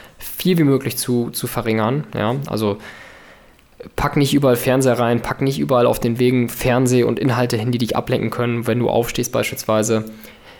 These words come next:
Wenn du im Auto bist, versuche wirklich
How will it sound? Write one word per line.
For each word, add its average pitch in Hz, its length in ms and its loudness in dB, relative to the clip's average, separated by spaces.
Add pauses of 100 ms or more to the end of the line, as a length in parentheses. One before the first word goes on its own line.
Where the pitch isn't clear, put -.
(160)
Wenn 127 140 4
du 147 60 6
im 135 80 2
Auto 135 260 2
bist, 127 460 2
versuche 123 840 0
wirklich 127 500 0